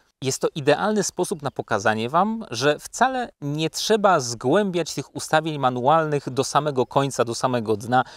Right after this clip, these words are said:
i wertować kartka po kartce grubych podręczników do fotografii,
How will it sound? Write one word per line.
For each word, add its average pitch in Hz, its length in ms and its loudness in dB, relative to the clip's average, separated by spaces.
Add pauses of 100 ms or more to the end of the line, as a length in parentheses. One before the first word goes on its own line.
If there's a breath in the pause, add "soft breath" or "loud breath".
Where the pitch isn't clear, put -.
(200 loud breath)
i 131 80 -8
wertować 127 680 2 (120)
kartka - 380 -2
po 113 120 -6
kartce 117 640 0
grubych 131 320 -2
podręczników 117 560 -6
do 117 80 0
fotografii, 110 560 0